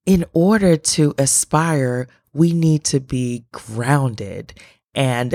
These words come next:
no matter how high we go, it's from our roots that we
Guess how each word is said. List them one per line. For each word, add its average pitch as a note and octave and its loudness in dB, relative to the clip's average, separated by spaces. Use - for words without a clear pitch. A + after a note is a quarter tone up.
no C3+ 2
matter C#3 -2
how C#3 0
high D#3 -2
we B2+ 0
go, A#2 -4
it's C#3 0
from C3+ 0
our A#2 -6
roots A#2+ -2
that B2 -4
we C3 2